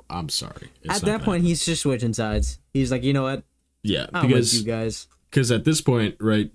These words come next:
Speaker 1: to get my timeline
Speaker 2: <laughs>
Speaker 1: straight, this is my big problem. I can never get the timelines, like, right. Like, what's
Speaker 2: Yeah, you
Speaker 1: happening
Speaker 2: can,
Speaker 1: during this.
Speaker 2: yeah, you suck.
Speaker 1: So, at this time, Luke is rebuilding his Jedi Order.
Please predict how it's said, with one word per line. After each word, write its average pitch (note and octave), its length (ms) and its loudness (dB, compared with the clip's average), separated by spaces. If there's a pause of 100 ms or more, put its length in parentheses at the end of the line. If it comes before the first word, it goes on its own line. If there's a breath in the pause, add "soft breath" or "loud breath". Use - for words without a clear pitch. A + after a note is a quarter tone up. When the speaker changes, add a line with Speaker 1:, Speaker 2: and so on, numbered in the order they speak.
(120)
Speaker 1:
to A#2 80 0
get C3 120 2
my C3 140 2
timeline A2 460 2
Speaker 2:
<laughs> - 0 -
Speaker 1:
straight, - 440 -4
this A#2 160 -2
is C3+ 80 2
my B2 160 2
big F2+ 240 -2
problem. D2+ 380 -6
I G2 100 -4
can B2+ 140 2
never G#2+ 180 2
get F2 120 -4
the D#2 60 -8
timelines, D2+ 720 -6 (320)
like, D2 320 -6 (260)
right. D#2+ 380 -8
Like, F2+ 120 -8
what's G2 140 2
Speaker 2:
Yeah, G2+ 60 2
you G2 60 0
Speaker 1:
happening F2+ 180 -2
Speaker 2:
can, D#2 100 0
Speaker 1:
during D2 160 -2
this. F#2+ 140 -4
Speaker 2:
yeah, F#2 80 -2
you F#2+ 160 -2
suck. G#2 320 -4 (360 loud breath)
Speaker 1:
So, - 280 2
at C#3 140 2
this F#3+ 180 4
time, B2+ 320 2
Luke D3+ 260 4
is B2+ 120 2
rebuilding A#2+ 560 4
his G#2 180 2
Jedi G2 280 2
Order. F2 380 0